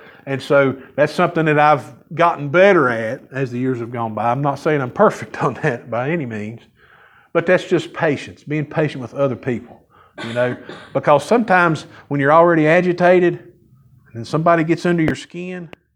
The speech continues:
it ramps that old flesh up, and what? Then we blow all this stuff, and people are like, "That guy's a Christian? Well, I don't know about that." But see, this is what the Lord wants people, He wants others to see this about us,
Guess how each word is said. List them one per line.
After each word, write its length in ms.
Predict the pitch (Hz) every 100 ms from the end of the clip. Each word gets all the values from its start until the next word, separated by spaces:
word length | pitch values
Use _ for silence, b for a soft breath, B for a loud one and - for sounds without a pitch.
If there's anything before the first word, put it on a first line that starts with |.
| _ _ _ _
it 140 | 123 120
ramps 340 | 135 156 151
that 160 | 170 156
old 180 | 156 147
flesh 400 | 160 165 160 135
up, 220 | 135 131
and 100 | 127
what? 400 | 143 151 151 - b b b b b b b _ -
Then 200 | 135 139
we 100 | 135
blow 320 | 123 143 156 139
all 260 | 123 123
this 200 | 120 113
stuff, 320 | - 131 120
and 120 | 113 110
people 240 | 143 139
are 80 | 117
like, 240 | 107 - _ _ _ _ _ _ _ -
"That 180 | 127 190
guy's 220 | 240 285
a 60 | 214
Christian? 680 | - 294 339 - 359 330 - _ _ _ _ _ _ _
Well, 220 | 95 113
I 20 | 110
don't 300 | 180 233 240
know 180 | 262
about 300 | 311 262 262
that." 240 | 233 233 127
But 100 | 117
see, 380 | 151 147 139 B B -
this 160 | 170
is 80 | 180
what 220 | 170 160
the 100 | 160
Lord 220 | 147 147
wants 240 | 143 147 -
people, 480 | - 143 135 123 - -
He 80 | 160
wants 240 | 160 156
others 260 | 151 139 -
to 100 | 120
see 220 | - 147
this 240 | 131 113
about 300 | 113 117 117
us, 260 | 110 113